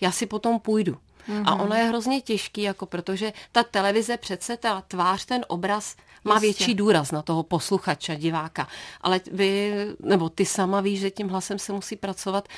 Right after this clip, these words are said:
Speaker 1: a zapůsobit na toho posluchače, aby to nebyla jenom jednorázová záležitost, ale aby měl chuť se nás poslechnout i
Speaker 2: Mhm.
Speaker 1: potom tu další
Speaker 2: Mhm.
Speaker 1: sobotu.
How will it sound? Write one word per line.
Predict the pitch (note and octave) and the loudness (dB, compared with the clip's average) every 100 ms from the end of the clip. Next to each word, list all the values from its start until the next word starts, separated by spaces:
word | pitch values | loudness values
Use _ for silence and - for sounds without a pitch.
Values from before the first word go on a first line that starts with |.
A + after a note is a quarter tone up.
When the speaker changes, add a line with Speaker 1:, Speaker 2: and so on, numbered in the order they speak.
| - - | -14 -6
Speaker 1:
a | F#3 | -2
zapůsobit | F3 F3+ F3+ F#3+ G3 | -2 -2 -2 -2 -2
na | G3+ | -4
toho | G3 G#3+ | -4 -4
posluchače, | A#3+ - G#3+ A3+ - A#3 - - - | -4 -4 -4 -4 -6 -8 -10 -4 2
aby | G#3 | 4
to | - | 6
nebyla | B3+ A3+ B3 | 4 6 4
jenom | B3 B3+ B3 | 4 2 0
jednorázová | G#3 G3+ G#3 G#3+ G#3 G3 A3 A#3 | 2 2 4 2 2 2 2 2
záležitost, | A3 G#3+ A3 A3 A#3 - | 2 0 0 -4 -6 -4
ale | G#3+ G#3+ | -4 -2
aby | G3 A3 | -2 0
měl | A3+ A#3 | 0 -2
chuť | - G#3 | -4 -6
se | A#3 | -2
nás | A#3 - | -2 -4
poslechnout | - G#3 A3+ - A#3 - - - | -8 -6 -6 -4 -4 -4 -12 -14
i | G#3+ | -6
Speaker 2:
Mhm. | G3+ | -2
Speaker 1:
potom | G3 B3 A#3+ | 2 2 2
tu | B3+ | 0
další | A3+ G#3 G#3 | 0 2 0
Speaker 2:
Mhm. | G#3+ | -2
Speaker 1:
sobotu. | - F3+ F#3 - | 0 0 -2 -4